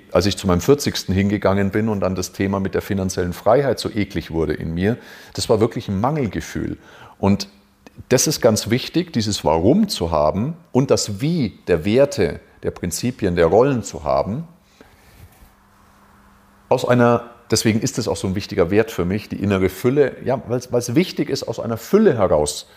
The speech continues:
das zu machen und nicht aus einem Mangel. Es gibt ganz viele Menschen, auch erfolgreiche Menschen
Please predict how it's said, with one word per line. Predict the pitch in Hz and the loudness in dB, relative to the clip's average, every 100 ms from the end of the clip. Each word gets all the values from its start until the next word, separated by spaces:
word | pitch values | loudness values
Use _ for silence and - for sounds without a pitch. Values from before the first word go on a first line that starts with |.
| - _ | -20 _
das | 95 - | -8 -6
zu | - | -4
machen | 87 92 - 135 | 0 2 0 -2
und | 107 | -2
nicht | 123 113 | -2 -2
aus | 101 | -4
einem | 107 | -2
Mangel. | 101 117 87 - - _ _ _ _ - - - - - _ - | 0 0 -2 -6 -20 _ _ _ _ -20 -20 -20 -20 -20 _ -2
Es | - | 2
gibt | 190 - | 0 4
ganz | 165 185 | 4 4
viele | 180 156 | 4 6
Menschen, | 123 143 170 165 160 - _ _ - | 6 4 2 0 -2 -6 _ _ -2
auch | 101 | 0
erfolgreiche | - - - 214 233 233 - 165 - | 2 -2 0 4 4 4 0 0 2
Menschen | 131 127 170 - 151 143 | 2 2 0 -2 -4 -4